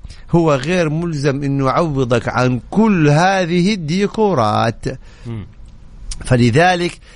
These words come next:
Speaker 1: إذا أنت حتكلف مثلًا هذه الشقة أو حتكلف هذه الفيلا أو حتكلف محلك، يعني المستأجر، بديكورات مثلًا يعني مكلفة، لا تعمل سنة، أعمل سنتين،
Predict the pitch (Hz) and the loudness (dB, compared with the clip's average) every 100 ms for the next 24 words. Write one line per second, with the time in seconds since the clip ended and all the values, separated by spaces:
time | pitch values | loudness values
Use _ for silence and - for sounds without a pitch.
0 | - 120 135 185 - 139 143 - - 170 | -10 -8 -4 -6 -4 -4 -4 -6 -2 0
1 | 175 135 - - - - 135 131 131 123 | 0 -2 -4 -16 -20 -6 -2 0 0 2
2 | 147 156 139 120 - 151 120 123 127 120 | 2 2 0 -2 -2 -2 0 0 2 0
3 | - - 139 127 135 - 160 139 139 143 | -6 -4 -2 -2 -4 -2 -2 -2 -2 -2
4 | 131 127 - 160 151 139 135 123 - - | -2 -4 -2 -2 2 4 4 2 -4 -6
5 | 135 139 - 170 160 139 139 - 160 151 | -4 -4 -2 -2 -2 -4 -6 -2 -2 0
6 | 135 151 139 135 135 113 139 151 135 127 | -2 0 -2 0 -2 -2 -2 0 2 0
7 | 123 123 117 139 151 139 131 131 139 131 | -2 -4 -2 2 2 0 -2 -2 0 0
8 | 127 120 - 170 196 - 254 240 - - | 0 0 0 2 2 2 2 2 -6 -20
9 | - - 131 196 196 165 143 110 - 104 | -20 -6 0 0 -2 -6 -6 -6 -10 -6
10 | 92 - - - - - - - 127 117 | -6 -6 -16 -20 -20 -20 -20 -6 -2 0
11 | 120 104 123 110 - 123 120 117 | 0 0 -2 0 2 2 2 0